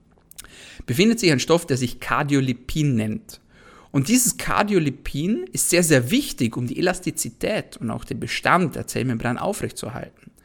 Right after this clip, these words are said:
Babys sind die Meister des Kardiolipins. Sie haben bis zu hundert Prozent Kardiolipingehalt, aber eine vermehrte Zufuhr von Omega-sechs-Fettsäuren aus der Ernährung kann dazu führen,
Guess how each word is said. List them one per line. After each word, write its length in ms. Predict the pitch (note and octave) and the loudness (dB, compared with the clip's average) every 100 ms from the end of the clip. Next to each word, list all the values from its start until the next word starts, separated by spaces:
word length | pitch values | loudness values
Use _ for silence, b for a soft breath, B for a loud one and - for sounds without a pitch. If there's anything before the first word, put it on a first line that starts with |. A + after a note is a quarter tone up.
| B B B B | B B B B
Babys 680 | - G#3+ A#3+ A2+ - - - _ _ - | 4 6 6 4 0 -6 -12 _ _ -8
sind 380 | - D#3 F3 C3+ | 0 2 2 0
die 60 | |
Meister 480 | A#2+ A2+ G3 G3 A#2 | 2 4 2 2 -2
des 160 | A2 - | -2 -4
Kardiolipins. 640 | - A2+ G#2+ - A2 - | -4 -4 -6 -6 -4 0
Sie 100 | C3+ | 4
haben 140 | E3+ | 4
bis 160 | F3+ - | 4 4
zu 100 | D3 | 4
hundert 260 | G3 C4+ - | 6 4 2
Prozent 400 | C3 D#3 E3 F3+ | -2 0 -2 0
Kardiolipingehalt, 920 | A#2 A2 A2 - A#2+ B2 A#2+ E3+ - B B B B | 0 0 -4 -4 -2 -2 0 -2 -4 B B B B
aber 400 | - F3+ A3+ B2+ | 0 4 6 6
eine 180 | F#2 A2+ | 4 -2
vermehrte 480 | A2+ A#2+ C#3+ A3+ - | 0 0 0 -2 -2
Zufuhr 540 | - G#3 C#4 - A2+ | 0 2 2 2 0
von 160 | - - | 0 -2
Omega-sechs-Fettsäuren 960 | F3 D#3+ D#3 - - - - - G#2+ - | -2 -2 -2 -4 -6 -10 -8 -8 -6 -2
aus 220 | D#3+ - | -2 0
der 100 | B2+ | 0
Ernährung 360 | B2+ C#3 G#2+ | 0 -2 -4
kann 240 | - D#3 G#3 | -6 -4 -4
dazu 220 | G3 C3+ | -4 -6
führen, 380 | - F3 G3 | -4 0 0